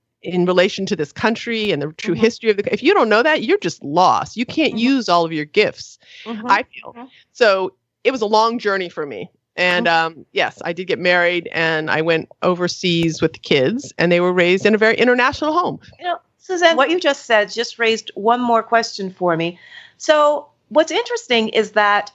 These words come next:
Speaker 2: see you on the street, you would say, "Oh, there's a beautiful black woman," because you're more your mother's complexion and you present to most people as, uh, something.
Speaker 1: I think I present black pretty
Speaker 2: <laughs> Yeah.
Speaker 1: clearly. <laughs>
Speaker 2: And,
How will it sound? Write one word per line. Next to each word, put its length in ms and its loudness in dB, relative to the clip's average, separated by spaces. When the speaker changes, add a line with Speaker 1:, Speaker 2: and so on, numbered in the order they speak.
Speaker 2:
see 240 -2
you 140 4
on 140 2
the 80 -2
street, 520 -6
you 160 0
would 160 4
say, 260 4
"Oh, 100 4
there's 160 -2
a 40 -6
beautiful 400 0
black 300 2
woman," 420 -2
because 500 0
you're 220 2
more 180 4
your 100 0
mother's 280 0
complexion 640 -2
and 340 -2
you 220 0
present 720 0
to 100 -2
most 300 2
people 540 0
as, 360 0
uh, 120 0
something. 600 -2
Speaker 1:
I 160 2
think 180 -6
I 100 4
present 380 -2
black 380 -2
pretty 220 -6
Speaker 2:
<laughs> 40 -14
Yeah. 200 2
Speaker 1:
clearly. 160 -4
<laughs> 80 -2
Speaker 2:
And, 380 -2